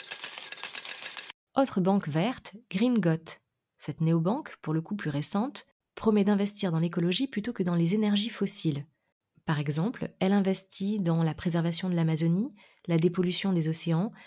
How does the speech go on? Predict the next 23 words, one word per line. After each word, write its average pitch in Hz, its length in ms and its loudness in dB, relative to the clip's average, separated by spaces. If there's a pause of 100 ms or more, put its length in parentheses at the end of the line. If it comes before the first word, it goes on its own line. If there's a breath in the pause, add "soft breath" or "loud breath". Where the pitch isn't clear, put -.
(200 loud breath)
la 180 100 0
production 185 460 -2
de 185 100 4
l'énergie 175 440 2
à 165 40 0
bas 165 140 0
carbone 170 480 0
grâce 165 320 0
aux 170 60 -2
énergies 165 400 2
renouvelables. 156 500 2 (1080)
Elle 196 160 6
permet 214 240 4
d'avoir 196 260 2
un 175 120 0
compte 208 260 0
de 180 80 4
paiement 180 380 -2
et 202 100 2
bientôt 202 400 0
un 214 100 0
compte 208 240 -2
épargne. 151 460 -2